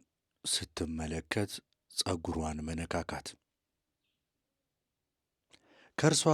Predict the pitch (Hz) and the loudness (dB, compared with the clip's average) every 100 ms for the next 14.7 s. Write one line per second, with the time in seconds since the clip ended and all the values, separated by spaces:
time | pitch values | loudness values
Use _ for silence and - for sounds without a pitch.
0 | 143 117 98 98 110 107 - 92 85 80 | 6 4 4 2 2 0 0 0 0 -2
1 | 78 73 71 71 92 104 113 160 151 - | -4 -6 -8 -4 0 0 0 -2 0 0
2 | 110 104 101 87 80 87 101 92 87 - | 2 2 2 0 0 -2 -2 -2 -4 -6
3 | 71 - 73 71 - - 90 95 85 - | -10 -8 -8 -8 -8 -4 0 0 -2 -8
4 | - - _ _ _ _ _ _ _ _ | -16 -20 _ _ _ _ _ _ _ _
5 | _ _ 160 165 123 98 127 117 110 113 | _ _ 6 6 8 6 4 6 6 6
6 | 113 101 - 87 85 - 123 113 98 - | 4 2 0 -2 -2 0 2 2 2 0
7 | 85 78 - 73 76 - - 76 - - | -2 -2 -4 -4 -4 -4 -4 -4 -10 -20
8 | - _ _ _ - - - _ _ _ | -20 _ _ _ -20 -20 -20 _ _ _
9 | _ _ - 170 190 190 185 180 180 - | _ _ -2 2 4 6 6 6 4 4
10 | 139 131 123 123 110 95 104 98 - 87 | 4 6 6 4 4 4 4 4 2 -2
11 | 98 117 113 - 113 104 107 101 98 90 | -2 -2 -2 -2 -2 0 0 2 0 -2
12 | 90 _ _ - 110 101 90 92 80 82 | -8 _ _ -4 0 2 2 0 0 0
13 | 87 107 107 95 90 87 85 - 85 82 | 4 4 4 2 2 0 -2 0 -2 -2
14 | 85 87 - 80 78 73 73 | -4 -4 -4 -6 -6 -6 -6